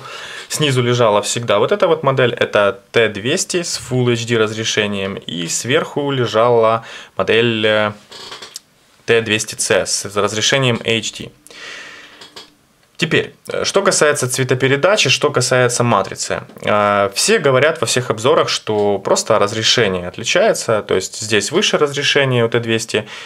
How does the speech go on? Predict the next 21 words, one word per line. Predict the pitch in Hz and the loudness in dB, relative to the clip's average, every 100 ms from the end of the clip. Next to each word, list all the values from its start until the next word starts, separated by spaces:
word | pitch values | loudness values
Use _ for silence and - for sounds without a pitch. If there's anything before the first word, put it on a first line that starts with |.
| - | -18
у | - | -4
Т | 120 | 0
двести | 117 123 131 | 0 0 0
Ц | 196 | 2
разрешение | 170 107 - 143 123 | 2 0 -2 0 0
просто | 113 - | -2 -2
ниже. | 110 95 87 | -2 -2 -6
Ничего | 98 117 131 147 190 - 170 | -4 -2 0 0 2 2 2
подобного, | 165 139 104 92 | 2 2 2 2
на | 92 123 | 2 2
этом | 165 143 | 2 0
отличия | - 127 139 135 120 | 0 -2 0 2 2
не | 120 | 2
заканчиваются. | 131 143 208 - 139 123 - 104 | 0 0 -2 0 2 0 0 0
Матрица, | 107 123 117 107 - 98 90 - - - - | 2 2 0 -4 0 0 0 -10 -18 -16 -4
э, | - 95 92 95 - | -2 0 -2 -4 -6
у | 117 117 - | -4 -4 0
Т | 110 | -2
двести | 104 107 - - | 0 -2 -2 -2
полноценного, | 104 104 110 - - 107 101 95 92 92 90 - - | 2 2 0 -2 0 0 2 0 2 2 0 -6 -12
она | - 113 104 | -2 2 2